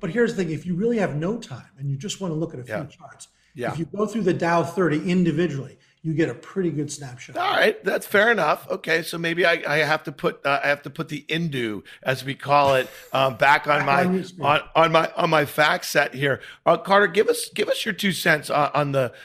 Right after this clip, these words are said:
Speaker 2: just
Speaker 1: Well,
Speaker 2: we, we, we,
Speaker 1: sure.
Speaker 2: we use the term violence. It, you know,
Speaker 1: Mm-hmm.
Speaker 2: the last two weeks we've had some big moves. It feels churning, but we churned lower, right? And we made a new fifty-two week low in the S and P and the Nasdaq. And then we had the,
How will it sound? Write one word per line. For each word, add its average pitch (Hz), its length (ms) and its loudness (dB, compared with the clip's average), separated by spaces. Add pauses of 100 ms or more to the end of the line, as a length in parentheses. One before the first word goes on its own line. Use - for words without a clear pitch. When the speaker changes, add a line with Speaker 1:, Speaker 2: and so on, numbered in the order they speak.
(120)
Speaker 2:
just 180 340 0
Speaker 1:
Well, 160 200 -2
Speaker 2:
we, 175 120 -2
we, - 100 -4
we, 175 100 0
Speaker 1:
sure. 190 100 0
Speaker 2:
we 190 80 0
use 208 220 0
the 196 100 6
term 185 340 2
violence. 143 560 0
It, 135 260 -4
you 170 100 0
know, 147 80 -2
Speaker 1:
Mm-hmm. - 420 -8
Speaker 2:
the 160 100 2
last 190 400 -2
two 190 160 -2
weeks 147 400 -4
we've 135 160 -6
had 139 180 -2
some 120 320 -10
big 165 240 2
moves. 127 340 -4
It 120 140 -10
feels 170 360 -4
churning, 156 720 -2 (220)
but 151 140 0
we 170 140 2
churned 202 400 0
lower, 131 720 0 (180)
right? 127 320 0
And 127 100 -4
we 131 80 -4
made 165 240 0
a 185 60 2
new 175 160 0
fifty-two 147 500 -4
week 139 160 -6
low 131 160 0
in 127 60 -6
the 127 100 -6
S 123 180 -6
and 123 140 -12
P 127 180 -6
and 123 120 -8
the 120 40 -8
Nasdaq. 113 600 -4 (260)
And 131 140 -4
then 156 100 -2
we 160 140 0
had 147 300 -2
the, 131 220 -2